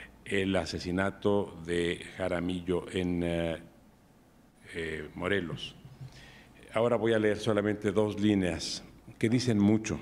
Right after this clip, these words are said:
y que nos dejan seguramente tarea para pensar.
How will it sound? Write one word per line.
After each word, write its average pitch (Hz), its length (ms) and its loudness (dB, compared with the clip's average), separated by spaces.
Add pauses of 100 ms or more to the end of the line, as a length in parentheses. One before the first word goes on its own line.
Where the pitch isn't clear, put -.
(300)
y - 40 -18
que - 140 -2
nos 90 180 0
dejan 101 640 2
seguramente 98 840 0 (240)
tarea 95 380 0
para 85 240 -4
pensar. 80 480 -4